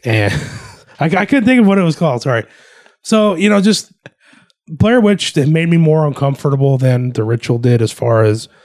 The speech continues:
things that creep me out, you know. So, I mean, I, I, I gotta stick with Blair Witch.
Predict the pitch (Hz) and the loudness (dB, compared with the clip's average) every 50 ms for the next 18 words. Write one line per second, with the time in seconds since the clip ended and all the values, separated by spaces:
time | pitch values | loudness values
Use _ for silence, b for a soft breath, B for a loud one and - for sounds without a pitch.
0 | b b b b b b b b b b b b b b b b b b b b | b b b b b b b b b b b b b b b b b b b b
1 | b - 135 123 123 123 117 117 113 - - 135 117 117 120 113 113 117 113 117 | b -2 0 0 0 0 -2 -2 -4 -4 -4 -6 -6 -6 -6 -6 -4 -2 -2 -2
2 | 117 117 123 120 113 113 107 98 113 117 110 120 107 107 113 - 123 120 120 113 | -2 -2 -2 -2 -2 -2 -2 -2 -2 -2 -2 -2 -2 -2 -2 -4 -2 -2 -2 0
3 | 113 120 117 117 117 - 123 123 120 113 110 104 - - - - 120 107 - - | 0 0 0 -2 -2 -2 0 0 0 2 0 0 -2 -4 -2 -2 -2 -2 -2 -2
4 | - 113 107 - - 110 110 104 107 107 - - - - - - - - | -2 -2 -2 -2 -4 -4 -2 -2 -2 -2 -4 -6 -8 -10 -12 -16 -16 -16